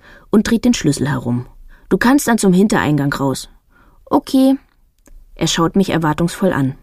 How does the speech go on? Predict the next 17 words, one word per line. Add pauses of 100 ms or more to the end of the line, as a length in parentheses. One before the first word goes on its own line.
(840)
„Ich
hab
noch
zu
tun,
kann
ich
nicht
noch
ein
bisschen
bleiben?“ (680)
Ich
schließ
dann
auch
ab.